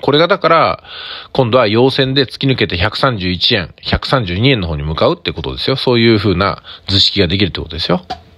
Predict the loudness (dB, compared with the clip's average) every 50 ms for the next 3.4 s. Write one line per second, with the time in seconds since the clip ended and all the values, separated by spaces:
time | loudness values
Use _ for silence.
0 | _ _ -12 -10 -10 -10 -12 -16 -20 -20 -10 -4 -2 0 0 0 -2 -4 -6 -6
1 | -8 -8 -2 0 0 2 0 0 0 2 2 2 2 0 -2 -10 -20 -20 -20 -20
2 | -8 -4 -2 -2 0 -2 -4 -4 -2 -2 -2 -2 -2 -4 -4 -4 -4 -6 -8 -10
3 | -8 -4 -2 -2 -2 -2 -6